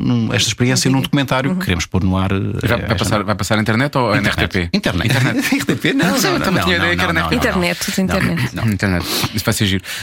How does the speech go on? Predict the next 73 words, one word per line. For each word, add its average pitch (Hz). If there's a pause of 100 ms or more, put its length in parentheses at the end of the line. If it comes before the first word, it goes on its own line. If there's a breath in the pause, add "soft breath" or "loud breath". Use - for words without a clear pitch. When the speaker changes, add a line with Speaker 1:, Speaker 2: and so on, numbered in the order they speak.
(140 loud breath)
Speaker 2:
O, 135
não, 156
estava 170
a -
dizer, 131
co-, 123
co-, 117 (600)
houve 170
assim 170
alguma 147
situação 131
que 123
tivesse 120
assim, 104 (220)
tivesse 110
ficado 110
assim 104
um -
bocado 107
mais 107
de -
pé 110
atrás, 98
não 104
vou 104
fazer 101
isto? 92
Ou 120
como 143
já 131
foste 127
lá 123
com 127
o -
espírito 107
de 104
isto 98
tem 110
que 98
ser 113
uma 110
experiência 104
imersiva, 107 (300 loud breath)
eu 117
não 117
tenho 113
Speaker 1:
Epá, 113
Speaker 2:
esse -
Speaker 1:
eu 107 (140)
Speaker 2:
pudor? 110
Speaker 1:
fui, 180 (160)
eu 143
fui, 165 (240)
eh, 127
com 139
isto 160
mais 156
ou 139
menos 139
na 135
cabeça, 131 (240)
eh, 113
de, 104
ok, 85
pá, 92
eu 95
tenho 139
que 127
estar 113
aberto 87
às 90
coisas, 98
permeável, 87